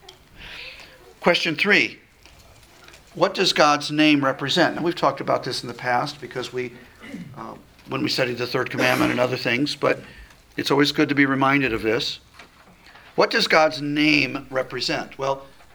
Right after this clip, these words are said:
God himself in all the ways that he reveals himself. That's in the Bible what God's name means.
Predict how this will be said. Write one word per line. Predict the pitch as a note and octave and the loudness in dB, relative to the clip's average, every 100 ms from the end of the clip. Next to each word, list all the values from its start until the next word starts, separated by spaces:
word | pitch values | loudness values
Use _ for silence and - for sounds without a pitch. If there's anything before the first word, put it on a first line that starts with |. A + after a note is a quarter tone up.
| - - D3+ | -20 -16 0
God | E3+ F#3 G#3 F3 | 2 4 4 2
himself | F3 D3+ - - A3 B2+ B2 - | -2 -2 0 4 6 6 2 0
in | C#3+ C#3+ | 0 0
all | - D#3 F#3+ G3+ | 4 4 6 4
the | F3 | 2
ways | D3+ D3+ C#3+ C#3+ | 2 2 0 -2
that | D3 B2 | -6 -8
he | C3 | -8
reveals | A#2+ A2 A2 - | -8 -8 -8 -10
himself. | - - - - - - - - - - - D#3 B2 - _ _ _ _ _ _ _ _ - | -16 -16 -18 -20 -20 -20 -20 -20 -20 -20 -20 -20 -20 -20 _ _ _ _ _ _ _ _ 0
That's | - - - - | 2 2 2 -4
in | E3 | -2
the | D#3 | 2
Bible | D3 C#3 B2+ | 4 2 0
what | B2+ - | -6 -4
God's | A#2+ A#2+ - | -4 -2 -6
name | C3 B2+ B2+ A2+ | -8 -6 -6 -8
means. | F#2+ D2 - - | -12 -14 -18 -20